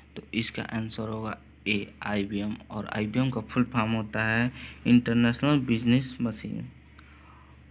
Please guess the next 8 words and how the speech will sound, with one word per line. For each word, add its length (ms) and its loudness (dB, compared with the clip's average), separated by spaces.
और 280 0
आईबीएम 440 2
के 120 -4
सीईओ 400 2
अरविंद 560 2
कृष्णा 480 -4
जी 180 -2
हैं। 320 -4